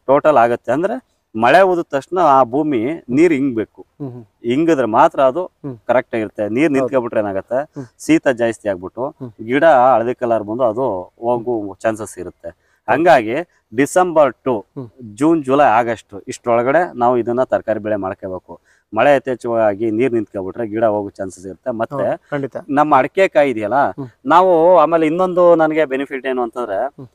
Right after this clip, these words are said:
Speaker 1: ನಾನು ಇದನ್ನ ತರಕಾರಿ ಮೇಂಟೆನೆನ್ಸ್ ಮಾಡ್ಲಾಗಿ
Speaker 2: ಹ್ಮ್.
Speaker 1: ನಾನು ಅಡಿಕೆ ಮರದ ಬಗ್ಗೆ ಯೋಚನೆ ಮಾಡಲ್ಲ.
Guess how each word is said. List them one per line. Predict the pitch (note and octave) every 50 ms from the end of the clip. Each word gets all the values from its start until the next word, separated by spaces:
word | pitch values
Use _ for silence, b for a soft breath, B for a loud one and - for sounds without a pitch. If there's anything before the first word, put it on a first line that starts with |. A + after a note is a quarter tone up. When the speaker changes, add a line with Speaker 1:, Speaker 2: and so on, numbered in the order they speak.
| _ _ _ _ _ _ - A#2+
Speaker 1:
ನಾನು | C3+ D#3 E3 F3 F3+ F3
ಇದನ್ನ | D#3+ D3+ C3+ E3+ E3+ F3 E3+
ತರಕಾರಿ | D#3 - A#2+ A#2+ B2+ - E3+ F3+ F3+ F#3 F#3 F3+ F3+ F3+
ಮೇಂಟೆನೆನ್ಸ್ | E3+ D#3+ D#3+ D#3+ D#3 D#3 D3+ D3+ D3 - -
ಮಾಡ್ಲಾಗಿ | C#3 C3+ C3+ B2+ B2 A#2 A2 G2+ F#2 F#2+
Speaker 2:
ಹ್ಮ್. | G2 A2+ B2+ C3 - C#3+ C3+
Speaker 1:
ನಾನು | D3 E3 D#3+
ಅಡಿಕೆ | C#3+ C#3 D3 - F3+
ಮರದ | F3+ F3 E3+ E3+ D#3
ಬಗ್ಗೆ | C#3+ D3+ D3+ D3+ D#3+
ಯೋಚನೆ | C#3 B2+ B2 - A#2+
ಮಾಡಲ್ಲ. | G#2+ G2 F2+ F2 E2+